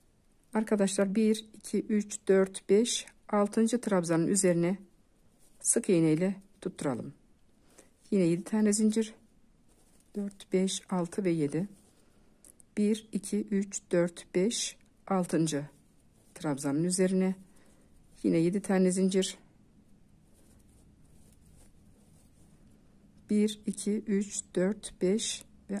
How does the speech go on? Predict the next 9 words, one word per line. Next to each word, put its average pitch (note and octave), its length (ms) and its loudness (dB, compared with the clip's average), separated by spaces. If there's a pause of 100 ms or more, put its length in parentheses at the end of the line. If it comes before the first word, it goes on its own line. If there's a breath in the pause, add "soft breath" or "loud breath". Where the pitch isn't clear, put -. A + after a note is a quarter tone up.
altıncı E3 580 -2 (680)
trabzanın D#3+ 480 0
üzerine. D3+ 500 0 (1300 soft breath)
Bu C4 60 2
şekilde D#3+ 560 0 (3500 soft breath)
sıramızın A3 540 2
sonuna G#3+ 380 6
kadar G#3 240 4
gelelim. D3+ 420 2